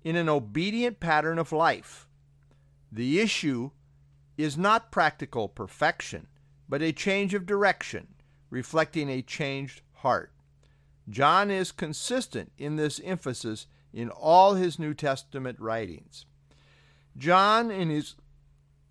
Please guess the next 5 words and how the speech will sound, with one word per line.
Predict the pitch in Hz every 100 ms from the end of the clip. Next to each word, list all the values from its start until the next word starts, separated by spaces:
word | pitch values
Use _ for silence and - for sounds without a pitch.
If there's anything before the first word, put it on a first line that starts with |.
| _ -
own | 185 214 202
inspired | 160 - - 170 170 180 175 139
words, | 131 135 107 80 - - - _ _ _ _ _ -
John | 104 117 143 175
five, | 175 180 151 120 131 156